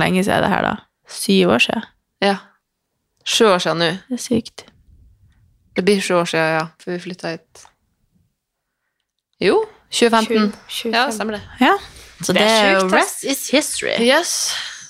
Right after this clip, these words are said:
Speaker 1: Eh, skal vi se om vi har en,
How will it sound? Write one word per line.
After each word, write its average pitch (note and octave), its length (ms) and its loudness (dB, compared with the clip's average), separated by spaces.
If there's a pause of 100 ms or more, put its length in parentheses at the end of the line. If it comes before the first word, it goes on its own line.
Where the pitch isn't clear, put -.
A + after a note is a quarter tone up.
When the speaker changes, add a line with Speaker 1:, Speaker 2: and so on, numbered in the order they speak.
(1040)
Speaker 1:
Eh, A3+ 560 0
skal - 260 -8
vi C4+ 80 -12
se - 440 -4 (3000)
om A3 140 0
vi G#3+ 80 0
har G#3+ 280 -4
en, G3+ 320 -4